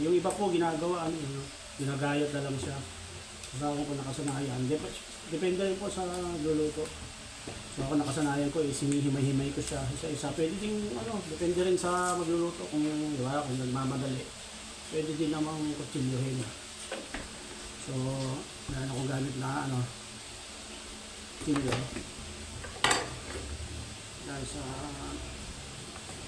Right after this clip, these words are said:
kayo po ba, paano kayo magluto ng inyong pinakbet? Malis po sila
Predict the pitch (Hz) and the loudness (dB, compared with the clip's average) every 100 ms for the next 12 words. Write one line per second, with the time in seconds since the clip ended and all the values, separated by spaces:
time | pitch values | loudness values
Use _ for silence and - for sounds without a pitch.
0 | - - - - - - - - 147 160 | -6 -6 -4 -4 -6 -6 -6 2 4 6
1 | 170 147 135 151 143 143 143 139 131 135 | 6 4 4 4 6 6 6 4 4 2
2 | 131 135 131 131 127 135 147 147 - 135 | 2 2 4 4 4 6 8 6 4 2
3 | 127 123 135 131 - - - - - - | 2 0 -2 -2 -6 -10 -12 -10 -8 -8
4 | - - - - - - - - - - | -8 -8 -8 -8 -8 -8 -8 -10 -10 -10
5 | - - - - - - - - - - | -10 -10 -10 -10 -10 -10 -10 -10 -10 -8
6 | - - - - - - - - - - | -8 -10 -10 -10 -10 -10 -10 -8 -2 0
7 | - - - - 127 131 127 156 143 147 | 0 -6 -8 -4 0 2 2 2 4 4